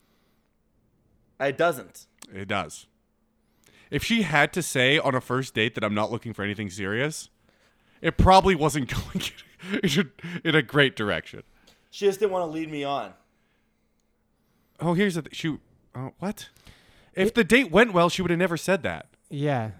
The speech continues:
Speaker 3: yeah. You, you have to make the assumption that all women are beneath you, no matter what, and operate accordingly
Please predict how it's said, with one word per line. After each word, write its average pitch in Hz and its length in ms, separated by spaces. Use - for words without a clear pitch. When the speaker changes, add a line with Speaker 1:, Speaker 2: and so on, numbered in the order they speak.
Speaker 3:
yeah. 113 360
You, 165 300
you 160 180
have 196 280
to 247 100
make 180 220
the 165 100
assumption 127 500
that 113 160
all 123 300
women 113 280
are 107 120
beneath 104 440
you, 95 300
no 110 220
matter 104 300
what, 98 420
and 110 300
operate 117 680
accordingly 98 720